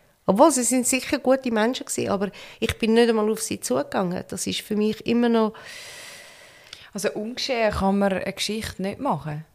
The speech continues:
Speaker 2: die man erlebt hat?
Speaker 1: Nein, nein, nein, nein. Nein,
Speaker 2: Es
Speaker 1: wie
Speaker 2: ist
Speaker 1: auch?
Speaker 2: Auch wenn man nicht verbittert ist, auch wenn man seinen Frieden findet,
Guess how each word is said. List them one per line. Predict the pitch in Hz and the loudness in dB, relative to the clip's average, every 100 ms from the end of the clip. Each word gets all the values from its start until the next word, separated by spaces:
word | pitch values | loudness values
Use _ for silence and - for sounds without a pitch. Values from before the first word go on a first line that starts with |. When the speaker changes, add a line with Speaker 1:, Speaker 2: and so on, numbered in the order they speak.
| _ _ _ - | _ _ _ -10
Speaker 2:
die | 190 | -6
man | 196 | -4
erlebt | 196 202 196 190 - - | -2 -2 -4 -4 -8 -12
hat? | 175 - - _ _ _ _ _ _ | -12 -12 -20 _ _ _ _ _ _
Speaker 1:
Nein, | 143 135 120 131 131 - _ - | -6 -4 -4 -6 -8 -14 _ -6
nein, | 170 170 170 | 0 2 2
nein, | 147 143 | 0 -2
nein. | 139 139 127 - _ _ | -2 -4 -4 -10 _ _
Nein, | 165 147 135 | -4 -2 0
Speaker 2:
Es | |
Speaker 1:
wie | 143 202 | 0 2
Speaker 2:
ist | 269 | 2
Speaker 1:
auch? | 160 165 - _ _ _ _ _ - | -2 -4 -12 _ _ _ _ _ -6
Speaker 2:
Auch | - 185 | -2 2
wenn | 190 | 2
man | 214 | 2
nicht | 214 214 | 0 -2
verbittert | - 214 208 214 - 220 220 | -4 -6 -6 -6 -6 -8 -6
ist, | 214 208 202 | -8 -6 -6
auch | 185 | -4
wenn | 180 196 | -4 -4
man | 196 220 | -4 -6
seinen | 185 - 185 | -8 -12 -10
Frieden | 185 196 214 | -8 -6 -6
findet, | 208 202 202 196 - | -4 -6 -6 -10 -14